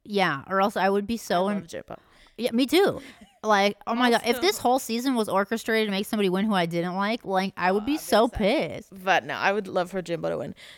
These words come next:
Speaker 1: I just feel like
Speaker 2: Also
Speaker 1: orchestrate it better with, like, what kind of challenges and stuff, and not
Speaker 2: Yeah.
Speaker 1: just, like, fluctuating,
Speaker 2: But I
Speaker 1: uh,
Speaker 2: think
Speaker 1: standards. I
Speaker 2: they
Speaker 1: don't like
Speaker 2: have
Speaker 1: that.
Speaker 2: to, because if you think about it, because they're putting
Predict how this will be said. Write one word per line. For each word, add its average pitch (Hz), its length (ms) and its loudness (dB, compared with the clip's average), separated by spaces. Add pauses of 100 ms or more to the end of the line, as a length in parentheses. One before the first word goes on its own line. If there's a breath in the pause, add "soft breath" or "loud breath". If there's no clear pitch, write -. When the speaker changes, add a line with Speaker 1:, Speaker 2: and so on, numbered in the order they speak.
(240 loud breath)
Speaker 1:
I 226 200 6
just 381 180 -2
feel 415 80 2
like 185 180 0
Speaker 2:
Also 285 60 -2
Speaker 1:
orchestrate 440 580 0
it 240 80 -2
better 285 360 2
with, 269 240 -2
like, 240 340 0
what 220 260 0
kind 226 220 -2
of 214 80 -4
challenges 214 400 -2
and 233 100 -6
stuff, 240 200 2
and 208 120 -2
not 202 180 4
Speaker 2:
Yeah. - 40 0
Speaker 1:
just, - 180 -2
like, 220 220 0 (140)
fluctuating, 220 1040 -2 (320 loud breath)
Speaker 2:
But 262 80 10
I 262 60 10
Speaker 1:
uh, 294 220 4
Speaker 2:
think - 100 -10
Speaker 1:
standards. 165 760 -4
I - 60 -4
Speaker 2:
they 226 80 8
Speaker 1:
don't 247 100 4
like 175 80 2
Speaker 2:
have 214 220 8
Speaker 1:
that. - 100 -6
Speaker 2:
to, 311 260 4
because 214 460 2
if 185 40 -6
you 190 120 -2
think 269 180 -2
about 175 300 4
it, 160 200 0 (300 loud breath)
because 220 240 4
they're 208 140 4
putting 190 560 4